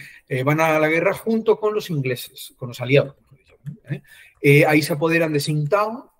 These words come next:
que es, eh, el puerto alemán que había en, en, en China, se apoderan también de las Marianas, de las Carolinas, que habían sido españolas, vendidas a Alemania, ¿eh? y ahora se apoderan ellos. Solamente no, no se quedan con Guam, ¿eh? Con Wake,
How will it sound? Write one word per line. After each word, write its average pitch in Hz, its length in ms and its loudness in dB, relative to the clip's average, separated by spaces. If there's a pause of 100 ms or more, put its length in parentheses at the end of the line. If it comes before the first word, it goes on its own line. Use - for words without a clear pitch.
(100)
que 127 340 -6
es, - 200 -10
eh, 120 480 -8 (180)
el 131 120 -14
puerto 123 520 -8
alemán 139 520 2 (400)
que 127 100 -2
había 120 540 -4
en, 120 600 -8
en, 131 280 -2
en 135 140 -2
China, 196 440 2 (260)
se - 140 0
apoderan 131 380 4
también 135 300 4
de 123 80 -2
las 117 120 -6
Marianas, 135 380 2
de 139 80 4
las 123 140 -2
Carolinas, 151 500 -4
que - 80 -12
habían 120 140 -8
sido 123 180 -8
españolas, 165 460 -2
vendidas 120 400 -6
a 120 40 -10
Alemania, 156 580 -4
¿eh? 147 240 0 (260)
y 135 80 0
ahora 127 120 6
se 123 100 -6
apoderan 120 360 -4
ellos. 151 280 2 (180)
Solamente 208 520 2
no, 190 380 0
no 170 260 -4
se 151 160 -8
quedan 175 240 -2
con 135 200 0
Guam, 131 320 2 (300)
¿eh? 139 160 -2
Con 139 180 -8
Wake, 139 380 4